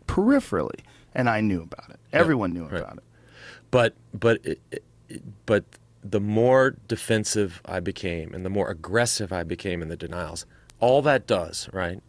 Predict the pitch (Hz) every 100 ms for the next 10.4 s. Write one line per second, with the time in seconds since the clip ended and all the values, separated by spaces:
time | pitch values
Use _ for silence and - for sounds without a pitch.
0 | - 107 87 - - 107 113 107 104 117
1 | 127 - 131 120 - 113 107 98 85 92
2 | 92 85 92 104 90 80 - - - -
3 | 107 101 117 110 - - - - - _
4 | - - 92 87 95 - 151 147 135 127
5 | 110 101 117 117 110 - - - - -
6 | - 57 - 73 120 110 107 95 90 90
7 | - 120 - 117 123 123 123 151 139 110
8 | 101 92 - - - 98 - - 139 120
9 | 101 - - - - 107 107 120 113 120
10 | 110 101 - -